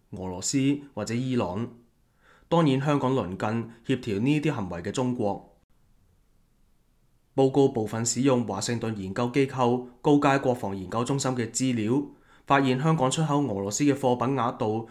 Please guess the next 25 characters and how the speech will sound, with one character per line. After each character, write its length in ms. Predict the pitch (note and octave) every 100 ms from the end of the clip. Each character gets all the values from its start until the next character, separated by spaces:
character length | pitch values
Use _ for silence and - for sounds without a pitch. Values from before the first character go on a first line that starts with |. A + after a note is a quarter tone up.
| -
雖 200 | - F3
然 80 | A#2
曾 220 | A2 G#2+
經 140 | D3
下 200 | D3+ B2
跌， 300 | A2 B2 B2+ B2 - _ _
但 140 | - B2
喺 180 | C#3 E3
俄 140 | A#2
羅 120 | G#2+
斯 140 | A2+ E3
入 80 | C3
侵 120 | D3+
烏 180 | D3+ D3
克 80 | D#3
蘭 240 | C3 F#2
之 160 | G2+ C#3+
後 320 | B2+ A2+ A#2 -
就 140 | - B2+
幾 160 | E3+
乎 160 | C#3+ A2
上 160 | G#2+ G#2
升 180 | C3+
一 40 | C#3+
倍。 480 | C3+ - F#2 G#2+